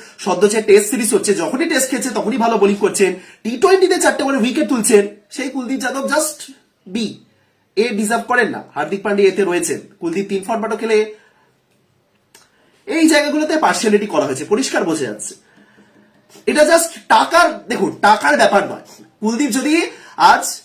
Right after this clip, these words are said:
কুলদীপ বা আকসার যদি পাঁচ কোটি, তিন কোটি জায়গায় পাঁচ কোটি টাকা পেতেন, এক্সট্রা দু কোটি তাদের পকেটে আসতো।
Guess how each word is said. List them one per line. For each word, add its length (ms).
কুলদীপ 260
বা 100
আকসার 260
যদি 260
পাঁচ 500
কোটি, 280
তিন 160
কোটি 180
জায়গায় 240
পাঁচ 220
কোটি 180
টাকা 180
পেতেন, 220
এক্সট্রা 280
দু 100
কোটি 260
তাদের 240
পকেটে 280
আসতো। 300